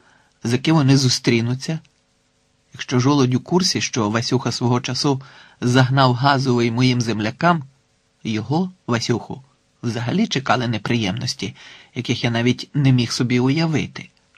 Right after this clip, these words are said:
Як тільки вийшов на рідколісся, я визначив за компасом зворотний напрямок і ще раз озирнувшись,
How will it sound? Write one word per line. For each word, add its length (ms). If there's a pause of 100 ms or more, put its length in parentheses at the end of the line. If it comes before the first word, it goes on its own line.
(1500)
Як 140
тільки 320
вийшов 640 (300)
на 180
рідколісся, 760 (800)
я 140
визначив 600
за 140
компасом 580
зворотний 540
напрямок 580 (180)
і 80
ще 320
раз 220
озирнувшись, 800